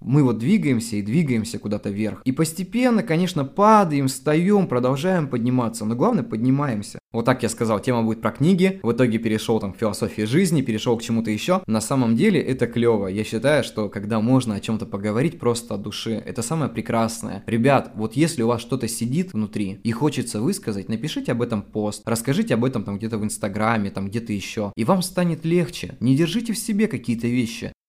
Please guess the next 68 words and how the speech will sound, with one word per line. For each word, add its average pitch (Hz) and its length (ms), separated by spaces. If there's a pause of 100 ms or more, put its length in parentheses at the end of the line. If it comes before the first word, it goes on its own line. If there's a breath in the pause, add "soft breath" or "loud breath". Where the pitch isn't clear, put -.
(220)
Потому 196 240
что - 140
когда 175 200
ты 190 100
в - 40
себе 180 340
долго 127 300
что-то 135 260
держишь, 151 560
у 107 60
тебя 196 220
происходит 175 580
такое 135 200
состояние 131 460
депрессивности. 131 920
Тебе 117 220
кажется, 170 480
что - 160
это 135 100
всё - 160
нормально, 131 440
что - 200
ты 196 140
никому 175 320
не 165 100
нужен, 139 480
что - 160
тебя 156 220
никто 190 220
не 180 80
хочет 185 340
слушать, 131 540
или 160 180
что - 200
ты 196 180
не 175 100
готов 135 420
раскрыться 131 560
миру. 131 380
Ты 220 160
потихоньку 226 580
становишься 143 480
очень 139 200
сложным 131 420
человеком. 110 600
Я 160 200
всю 165 200
жизнь 160 220
был 117 140
сложным 120 340
человеком 127 600
и 117 140
до 120 100
сих 135 180
пор 170 100
с 131 80
этим 117 180
живу. 131 280
У 131 40
меня 127 160
тяжёлый 135 420
характер, 131 460
я 117 80
сам 143 220
по 127 80
себе 131 320
не 113 120
сахар. 147 440